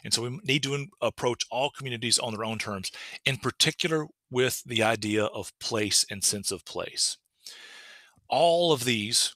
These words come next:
challenge the idea of a monolithic Appalachia or any region.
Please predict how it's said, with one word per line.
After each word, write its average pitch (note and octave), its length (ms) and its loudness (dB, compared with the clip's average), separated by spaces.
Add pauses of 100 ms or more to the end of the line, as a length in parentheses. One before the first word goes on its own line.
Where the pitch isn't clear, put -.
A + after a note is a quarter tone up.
challenge C3+ 500 2
the B2+ 160 4
idea G2+ 540 2 (340)
of A2+ 80 2
a G#2+ 60 0
monolithic G#2+ 520 0
Appalachia F#2+ 680 2
or C3+ 140 0
any D3 240 4
region. F2 360 -6